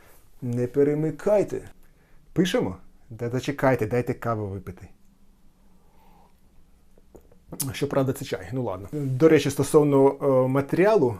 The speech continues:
бинта ми поговоримо наступного разу. Сьогодні торкнемося лише тієї теми, про яку ми зараз балакаємо. Отже, ось снарядні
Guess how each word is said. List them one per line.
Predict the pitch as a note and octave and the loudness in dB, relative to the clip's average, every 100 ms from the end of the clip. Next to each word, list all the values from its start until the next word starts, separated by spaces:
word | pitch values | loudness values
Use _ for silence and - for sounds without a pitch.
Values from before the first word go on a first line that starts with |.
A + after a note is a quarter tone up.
| - | -8
бинта | A2+ C3 - A#2 F#2+ - | -4 -2 0 -2 -2 -8
ми | C3 F#3 | -6 -4
поговоримо | - A#2+ B2 D#3 E3+ D3 | 0 0 2 0 2 0
наступного | A2+ G#2 C#3 E3+ C#3+ C3+ | -4 -10 -10 -6 -6 -4
разу. | F2 D#2+ - F#2 - - - - | -6 -8 -12 -20 -20 -20 -20 -12
Сьогодні | - D#3+ | -2 0
торкнемося | D#3+ - B2 C#3 C#3 | 0 0 -2 -2 -2
лише | A#2 - | -6 -6
тієї | C#3 A#2+ | -4 -4
теми, | A2 D#3 E3 | 0 0 0
про | C#3+ | -4
яку | A2+ - | -6 -6
ми | B2 A2 | -8 -8
зараз | G2+ A2+ | -8 -8
балакаємо. | G#2+ G#2 F#2 - - - - - - - - - - - - - - - - - - - - - | -6 -8 -8 -10 -14 -16 -20 -8 -8 -8 -14 -14 -8 -2 -2 0 0 2 4 2 2 -16 -12 4
Отже, | D#3 C3 F2+ E2+ - _ - - - - - - - - - - - - - - - - - - - - - - | 6 6 0 -14 -20 _ -20 -18 -14 -14 -14 -14 -12 -8 -8 -10 -12 -12 -12 -14 -16 -18 -20 -20 -20 -18 -8 6
ось | A#3 | 8
снарядні | - D#3 E3 F3 E3+ D3 | 8 8 10 10 6 2